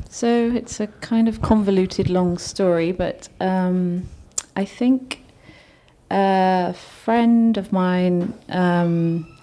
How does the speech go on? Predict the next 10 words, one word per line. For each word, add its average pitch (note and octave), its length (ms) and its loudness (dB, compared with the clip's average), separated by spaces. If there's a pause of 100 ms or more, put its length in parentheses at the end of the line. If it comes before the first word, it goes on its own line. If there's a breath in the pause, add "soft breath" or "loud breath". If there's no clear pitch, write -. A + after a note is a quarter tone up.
who F#3+ 160 2
knew F3+ 300 2
Ben F3 280 4
Sessa, E3+ 600 0
she - 140 -4
was F3 100 -4
a - 60 -4
doctor - 400 0
called D#3+ 180 -4
Michelle, E3 540 2